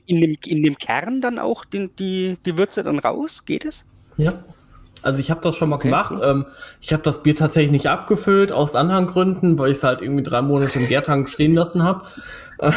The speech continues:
Speaker 2: Ähm, ich plane aber tatsächlich doch noch mal irgendwann in Zukunft noch mal ein hundert Prozent Weizenmalz,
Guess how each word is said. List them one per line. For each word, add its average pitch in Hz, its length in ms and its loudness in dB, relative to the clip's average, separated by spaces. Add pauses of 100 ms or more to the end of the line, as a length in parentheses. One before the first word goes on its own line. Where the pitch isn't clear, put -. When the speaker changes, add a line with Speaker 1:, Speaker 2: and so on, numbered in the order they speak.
(1040)
Speaker 2:
Ähm, 135 640 4
ich 151 240 -2
plane 170 280 4
aber 170 180 2
tatsächlich 165 400 -2
doch 156 160 2
noch 151 120 4
mal 143 300 0
irgendwann 147 320 4
in 143 140 2
Zukunft 151 400 0
noch 139 100 2
mal 139 180 2
ein 131 60 0
hundert 143 320 4
Prozent 135 400 2
Weizenmalz, 123 720 -2